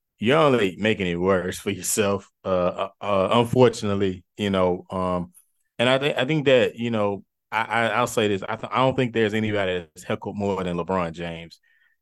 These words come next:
And, you know, if LeBron James lashed out at every, uh, fan that had something to say, the, the game wouldn't be finished. Like, so I think at, at, at a certain point, I know it's tough to say, and I hope that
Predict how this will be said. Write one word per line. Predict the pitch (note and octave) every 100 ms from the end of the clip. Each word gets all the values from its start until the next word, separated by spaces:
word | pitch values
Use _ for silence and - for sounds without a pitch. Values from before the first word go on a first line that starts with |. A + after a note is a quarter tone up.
| -
And, | G#2+ G#2 G2
you | A#2+
know, | G#2
if | G#2
LeBron | G#2+ G#2 D3+ F3 C#3+
James | C#3 C3+ A2+
lashed | A#2 A#2+ A#2
out | A2
at |
every, | G#2 A2 A2 G#2+ - _ _ _ _ _ _ _ _ _ -
uh, | G#2 G2 F#2+ F2+ -
fan | A2 A2
that | G#2
had | G#2+ G#2
something | A2 G#2
to | G2
say, | - G2+ F#2+
the, | F2+ F#2+ F2 -
the | A2
game | - C3 C3+ A2
wouldn't | A2+ G2+ F#2+ -
be | G2+
finished. | F#2+ G#2 F#2+ E2 - -
Like, | F#2+ F#2+ F2+ _ _ _ _
so | - C#3
I | C3+
think | D#3+ E3 -
at, | B2 B2+ A#2+ B2+ -
at, | C3+ B2
at | B2 B2+
a | A#2
certain | - C#3 B2+ A2+
point, | - B2 A#2
I |
know | A2 A2+
it's | G#2+
tough | - - F#2 -
to | -
say, | - A2 G2+ G2 G2
and | F#2 G2
I | G#2 F#2+
hope | A2 G#2
that | - G2+ F#2+